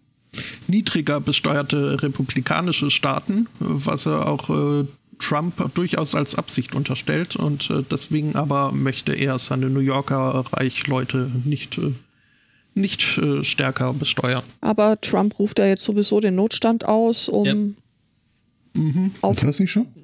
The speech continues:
Speaker 3: Er, er will irgendwie, also,
Speaker 2: Oh, oh,
Speaker 3: ne? Weil
Speaker 2: ja,
Speaker 3: er, weil er
Speaker 2: oder
Speaker 3: seine Mauer nicht kriegt, ist da hier direkt mal,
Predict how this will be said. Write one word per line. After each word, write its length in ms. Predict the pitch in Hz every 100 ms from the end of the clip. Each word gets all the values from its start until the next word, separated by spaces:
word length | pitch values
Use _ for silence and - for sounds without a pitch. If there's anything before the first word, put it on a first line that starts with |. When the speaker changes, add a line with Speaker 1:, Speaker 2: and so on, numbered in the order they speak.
| 151
Speaker 3:
Er, 240 | 147 143 135 -
er 340 | 139 143 123
will 420 | 135 139 127 110
irgendwie, 540 | - 110 117 120 104 110
also, 280 | 120 120 -
Speaker 2:
Oh, 20 | 107
oh, 180 | - - -
Speaker 3:
ne? 60 |
Weil 60 | 190
Speaker 2:
ja, 60 |
Speaker 3:
er, 40 | 208
weil 40 |
er 40 | 160
Speaker 2:
oder 100 | 139
Speaker 3:
seine 200 | 143 135
Mauer 200 | 135 165
nicht 180 | 151 -
kriegt, 260 | - 135 -
ist 160 | 139
da 60 | 135
hier 180 | 127 135
direkt 280 | 131 123 127
mal, 260 | 123 120